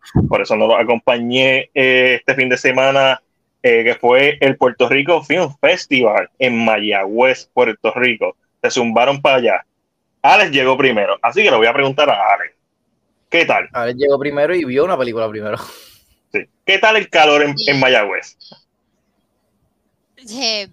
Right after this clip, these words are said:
Speaker 3: eh, bien cabrón.
Speaker 1: Porque yo,
Speaker 3: El,
Speaker 1: porque yo vi que
Speaker 3: Ujú.
Speaker 1: Incógnito te tiró un video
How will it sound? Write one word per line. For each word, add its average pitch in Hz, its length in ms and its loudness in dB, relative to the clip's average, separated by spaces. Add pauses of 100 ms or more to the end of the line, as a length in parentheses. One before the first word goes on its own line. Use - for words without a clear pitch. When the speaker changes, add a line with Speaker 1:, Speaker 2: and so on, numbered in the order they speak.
Speaker 3:
eh, 202 400 -14 (400)
bien 180 140 -18
cabrón. 220 440 -8 (160)
Speaker 1:
Porque 160 280 0
yo, 190 60 2 (120)
Speaker 3:
El, 196 260 -18
Speaker 1:
porque 151 340 2
yo 147 160 2
vi 202 220 0
que 160 180 2
Speaker 3:
Ujú. 156 100 0
Speaker 1:
Incógnito 151 460 2
te 190 120 2
tiró 190 180 2
un 190 80 -4
video 185 500 4